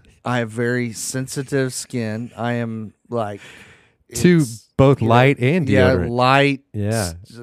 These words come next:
Speaker 2: Yeah.
Speaker 1: you know,
Speaker 2: The
Speaker 1: ma-,
Speaker 2: touch?
Speaker 1: materials,
Speaker 2: The
Speaker 1: yes.
Speaker 2: touch?
Speaker 1: So you
Speaker 2: Mm.
Speaker 1: go through phases, like, where I almost have a
Speaker 2: That
Speaker 1: l-,
Speaker 2: why you want
Speaker 1: allergic
Speaker 2: Brent to touch you?
Speaker 1: I develop allergic reactions to things.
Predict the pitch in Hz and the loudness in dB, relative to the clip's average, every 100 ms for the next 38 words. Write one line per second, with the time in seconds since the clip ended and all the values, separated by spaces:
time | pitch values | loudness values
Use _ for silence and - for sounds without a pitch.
0 | 113 107 117 110 127 113 104 123 - 127 | -8 0 0 0 -2 -6 0 0 4 4
1 | 190 - 127 127 - 151 151 156 151 147 | 4 2 -2 -2 0 2 2 2 2 2
2 | 147 135 95 131 131 123 156 - - _ | 2 -2 -4 0 2 2 0 -8 -18 _
3 | _ - - 151 147 143 139 92 127 135 | _ -12 -2 2 4 4 0 -2 -4 0
4 | 147 143 147 127 - 131 175 160 139 127 | 0 0 -6 -10 -4 -2 -2 -6 -8 -8
5 | - 127 123 - 127 123 120 120 131 135 | -6 -6 -6 -8 -6 -4 -4 -4 -4 -6
6 | - 127 120 127 127 131 120 113 113 117 | -6 -4 2 4 6 6 6 6 4 2
7 | 113 113 101 - 110 - 135 143 131 143 | 0 0 -4 -2 -2 0 -2 0 0 0
8 | 143 135 127 131 131 - 120 127 156 - | 0 -2 -2 -2 -4 -8 -4 -4 -4 -8
9 | 127 - 107 113 98 92 - | -12 -10 -12 -10 -12 -16 -20